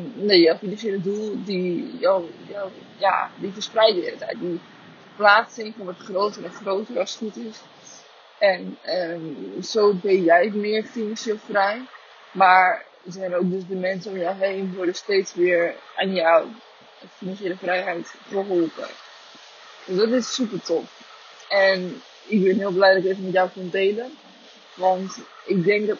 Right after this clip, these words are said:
iedereen echt nog, zoals ik zeg, te veel vastzit in dat bijvoorbeeld honderd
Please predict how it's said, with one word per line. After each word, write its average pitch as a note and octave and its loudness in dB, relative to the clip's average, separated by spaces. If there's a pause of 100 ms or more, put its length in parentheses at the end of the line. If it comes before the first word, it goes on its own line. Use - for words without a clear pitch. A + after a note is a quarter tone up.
iedereen G3+ 0 (320)
echt G#3+ 2
nog, G3 -6
zoals G#3 -10
ik F#3 -14
zeg, G#3 -4 (140)
te G#3 -4
veel G3+ -4
vastzit G3+ -2
in F#3+ -6
dat F#3+ 0 (560)
bijvoorbeeld F#3+ 0 (120)
honderd F#3+ -4